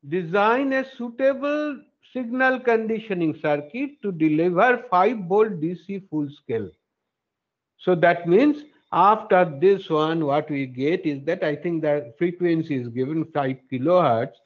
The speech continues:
So afterwards, we will have to convert it to D C and also followed by a low pass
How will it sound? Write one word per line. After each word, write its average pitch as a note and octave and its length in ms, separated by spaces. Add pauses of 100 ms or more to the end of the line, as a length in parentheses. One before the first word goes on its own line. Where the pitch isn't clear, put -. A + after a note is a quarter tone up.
(280)
So E3+ 140
afterwards, E3 840
we D3+ 140
will C3+ 100
have C#3+ 220
to E3+ 60
convert C#3+ 680
it F#3 240
to D3+ 80
D B2+ 260
C A2+ 380 (800)
and B2 360
also F3 640 (720)
followed F#3 480
by D#3 120
a D#3+ 120
low D#3 260
pass F3 320